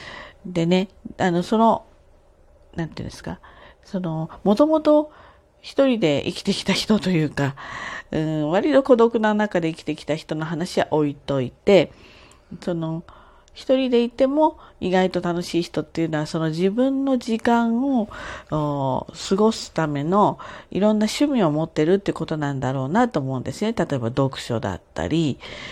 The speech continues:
うん、今だったらゲームだったり、それから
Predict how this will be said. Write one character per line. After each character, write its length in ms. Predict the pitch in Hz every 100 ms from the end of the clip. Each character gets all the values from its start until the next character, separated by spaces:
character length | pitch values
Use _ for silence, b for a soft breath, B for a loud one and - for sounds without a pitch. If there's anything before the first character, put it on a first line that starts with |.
| B B -
う 40 |
ん、 840 | 135 131 127 127 127 131 - 135 139 - B B B - -
今 180 | 156 143
だ 100 | 127
っ 20 |
た 120 | -
ら 80 | 127
ゲ 320 | 120 147 160
ー 60 | 147
ム 120 | 139
だ 120 | 120
っ 60 | 123 -
た 120 | -
り、 360 | 90 156 135 - B B B B B -
そ 140 | -
れ 100 | 147
か 180 | 151 151
ら 300 | 147 139